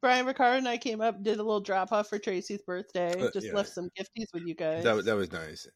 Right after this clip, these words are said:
Speaker 2: It was really sweet. She was so happy.
Speaker 1: <laughs>
Speaker 2: Uh,
Speaker 1: It was, we told Ricardo he was being too aggressive with his text that you were gonna know.
Speaker 2: Oh, yeah, I knew right away. I knew, <laughs> I knew right away. Like, you,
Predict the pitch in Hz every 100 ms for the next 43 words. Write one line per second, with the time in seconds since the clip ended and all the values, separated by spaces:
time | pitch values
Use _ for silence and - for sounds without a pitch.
0 | - 101 95 92 90 82 - 78 76 -
1 | - 98 - 82 76 73 - 80 - -
2 | - _ _ _ _ _ 214 - - 285
3 | 226 202 247 - - 156 156 - - -
4 | 320 359 311 - - 277 277 381 381 392
5 | 381 415 330 262 254 240 240 233 220 226
6 | 220 214 226 202 175 180 180 - 165 165
7 | 160 160 - 170 160 - 165 160 165 165
8 | 160 156 156 156 151 139 117 131 131 117
9 | 110 104 104 98 92 82 _ _ _ _
10 | _ _ _ _ _ 127 147 151 151 143
11 | - - - - - - - 202 202 175
12 | 277 349 - 208 117 139 123 131 123 113
13 | 135 156 165 170 175 185 - 214